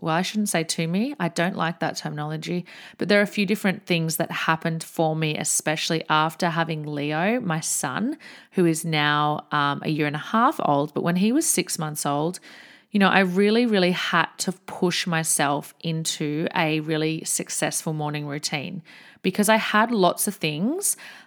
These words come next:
that I wanted to get done. One of my coaches and mentors helped me write an incredible mission and vision statement and had encouraged me highly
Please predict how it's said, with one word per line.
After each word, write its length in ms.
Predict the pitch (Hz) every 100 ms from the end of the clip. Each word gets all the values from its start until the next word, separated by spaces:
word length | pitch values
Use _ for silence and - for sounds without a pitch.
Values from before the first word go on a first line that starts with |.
| _ 180
that 100 | 175
I 80 |
wanted 260 | 175 170 165
to 60 | -
get 200 | 160 -
done. 420 | 147 - - 170 - - - -
One 240 | - 185 190
of 120 | 185
my 140 | 175
coaches 480 | 165 - 170 - 202
and 120 | 247
mentors 520 | 226 165 160 165 165 -
helped 420 | - 165 - 190
me 160 | 180
write 320 | 170 143 143 -
an 100 | 156
incredible 640 | 156 160 - 156 170 196
mission 360 | 208 180 - 220
and 140 | 240
vision 320 | 220 185 165 165
statement 540 | - 156 - 156 156
and 200 | 160 160
had 200 | 156 160
encouraged 840 | - 160 160 - - 196 220 196 -
me 160 | 190 185
highly 720 | - 160 156 160 151 147